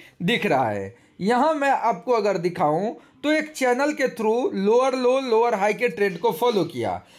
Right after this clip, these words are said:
लेकिन जिस प्रकार से ये रिवर्सल सेवनटीन थाउजेंड सेवन एटी का दिखा है, व्यू काफ़ी बुलिश और एक्सपेक्टेशन है कि एटीन थाउजेंड तक के again एक बार लेवल दिख सकता है।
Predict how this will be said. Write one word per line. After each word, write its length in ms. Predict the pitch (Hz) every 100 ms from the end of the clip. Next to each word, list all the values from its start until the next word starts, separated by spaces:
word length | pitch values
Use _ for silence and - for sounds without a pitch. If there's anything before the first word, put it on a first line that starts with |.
| -
लेकिन 320 | 190 202 220
जिस 200 | 175 240
प्रकार 380 | - 214 226 226
से 140 | - 220
ये 140 | 226
रिवर्सल 520 | 196 202 208 208 254
सेवनटीन 520 | - 202 202 190 226
थाउजेंड 300 | 214 196 202
सेवन 300 | - 196 202
एटी 220 | 196 165 196
का 140 | 175
दिखा 300 | 151 156 233
है, 300 | 247 277 285 - - 151
व्यू 180 | 214 269
काफ़ी 300 | 226 208 220
बुलिश 400 | 190 247 294 277
और 120 | 247
एक्सपेक्टेशन 760 | 233 - 220 208 254 247 269
है 100 | 247
कि 120 | 240 233
एटीन 340 | 208 240 247
थाउजेंड 480 | 220 220 240 254 302 - - -
तक 180 | 330 -
के 80 | 277
again 640 | 254 208 208 240 240 -
एक 180 | 208 202
बार 200 | 202 220
लेवल 440 | 202 185 202 254 294 _ 170
दिख 220 | 202 -
सकता 360 | 175 - 160
है। 420 | 135 107 92 -